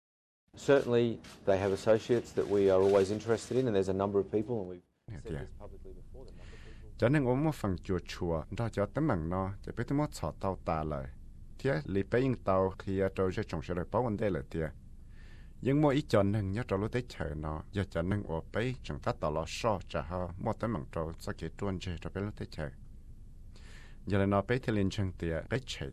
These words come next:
Speaker 2: tàu cho nên phải ở ba giờ là ở phải nó lại. Chỉ ta lên nó lo cho cái trắng tổng khi ở lúc tết chơi Australia nó hay tiệt,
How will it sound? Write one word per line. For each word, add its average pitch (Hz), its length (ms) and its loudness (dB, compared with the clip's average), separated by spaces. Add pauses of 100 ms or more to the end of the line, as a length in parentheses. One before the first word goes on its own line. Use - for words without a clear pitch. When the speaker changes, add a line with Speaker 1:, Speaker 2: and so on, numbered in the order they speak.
Speaker 2:
tàu 87 220 2
cho 78 160 -6
nên 90 280 -2
phải 69 180 -8
ở 76 200 -6
ba 90 300 4
giờ 82 100 0
là 78 100 -2
ở 82 160 0
phải 67 140 -8
nó 78 200 -6
lại. 71 240 -8 (1000)
Chỉ 117 100 -2
ta 120 140 6
lên 123 160 6
nó 127 120 4
lo 110 200 8
cho - 220 0
cái 113 200 2
trắng 180 180 2 (120)
tổng 85 280 2
khi 113 220 -2
ở 107 100 8
lúc 117 160 -2
tết 156 120 -2
chơi - 140 -2
Australia 90 340 0
nó 95 80 2
hay 95 200 -2
tiệt, 85 280 2